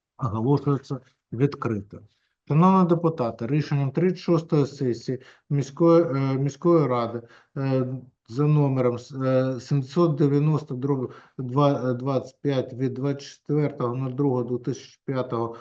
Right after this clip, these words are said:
року були достроково припинені повноваження депутата Харківської міської ради восьмого скликання Долини Богдана Михайловича, Харківської міської територіальної виборчої комісії Харківського району Харківської області прийнята відповідна постанова.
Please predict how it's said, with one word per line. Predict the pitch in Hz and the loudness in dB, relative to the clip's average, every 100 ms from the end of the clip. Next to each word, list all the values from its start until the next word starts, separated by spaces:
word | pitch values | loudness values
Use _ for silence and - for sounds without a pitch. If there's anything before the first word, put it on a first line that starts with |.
| - _ | -20 _
року | 131 151 151 | -4 -2 0
були | 156 147 147 147 - - - | 0 2 2 0 -2 -12 -6
достроково | 135 - 143 160 147 | -4 -4 -4 0 0
припинені | - 131 - 143 135 127 | 0 -4 -2 -2 -2 -4
повноваження | 127 123 127 135 127 123 120 120 | -4 -4 -4 -2 -2 -4 -8 -8
депутата | 120 123 - 127 123 | -6 -6 -6 -6 -6
Харківської | - 120 - 107 - 117 | -6 -8 -6 -10 -8 -8
міської | 113 110 - 117 110 113 | -8 -10 -6 -4 -2 -2
ради | 139 156 170 - _ | -2 -2 -6 -10 _
восьмого | 143 151 151 160 143 | -2 -2 0 -2 -2
скликання | - - 151 147 139 135 | -4 -6 -4 -4 -4 -4
Долини | 120 117 135 151 151 | -2 0 0 2 0
Богдана | 127 107 101 123 127 123 | -2 -6 -4 -4 -2 -4
Михайловича, | 117 - 101 92 104 - 107 | -8 -10 -12 -12 -18 -20 -14
Харківської | - 170 175 170 - 147 | -6 -4 -2 -4 -2 -4
міської | 135 - 120 113 | -4 -6 -6 -4
територіальної | 123 123 143 165 175 165 | -4 -4 -4 -4 -2 -2
виборчої | 139 151 147 - 135 | -2 -2 -4 -6 -8
комісії | 135 117 110 101 110 143 | -6 -8 -8 -10 -10 -6
Харківського | 151 160 156 - 147 | -6 -6 -8 -6 -4
району | 131 117 113 113 _ _ _ | -2 -4 -6 -10 _ _ _
Харківської | 147 160 175 160 160 127 | -4 -2 -2 -4 -2 -2
області | 117 117 113 123 | -2 -4 -4 -8
прийнята | - 139 151 139 131 | -2 0 2 0 -2
відповідна | 120 120 117 113 131 147 151 | -4 -4 -2 -2 -2 -2 -4
постанова. | - 127 - 117 98 92 | -4 -8 -6 -8 -6 -10